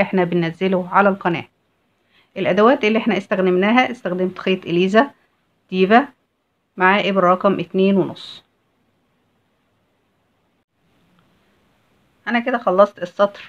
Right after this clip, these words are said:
رقم تلاتين زي ما احنا شايفين كده،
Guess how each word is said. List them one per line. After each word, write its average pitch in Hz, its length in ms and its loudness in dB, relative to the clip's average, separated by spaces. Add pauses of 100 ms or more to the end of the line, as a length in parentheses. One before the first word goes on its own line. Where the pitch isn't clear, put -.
(140)
رقم 190 300 -2
تلاتين 180 600 -4 (600)
زي 180 80 -2
ما 175 120 2
احنا 175 160 -8
شايفين 175 320 -6
كده، 240 260 -6